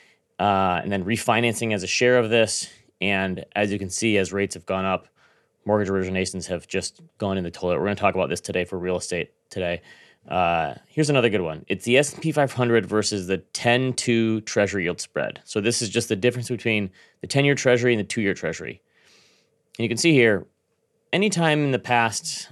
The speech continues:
I don't know, thirty years, when the yield curve is inverted, it's done so, like, a minuscule amount.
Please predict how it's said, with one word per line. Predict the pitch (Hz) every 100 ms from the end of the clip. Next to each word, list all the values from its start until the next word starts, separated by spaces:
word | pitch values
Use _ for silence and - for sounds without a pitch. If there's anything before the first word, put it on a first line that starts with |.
| -
I | 107 107
don't | 92
know, | 85 85 _ _ _ _
thirty | - 131 127
years, | 117 120 127 139 - - _ _ _ _
when | 98 110 110 107
the | 110
yield | 107 131 127
curve | 127 113
is | 104
inverted, | 98 107 95 85
it's | 95
done | - 131 127 110 -
so, | - - 110 101 92 92 _ _ _ _ -
like, | 90 87 - _ _ -
a | 107 101
minuscule | 104 120 127 123 - 113
amount. | 104 98 78 - -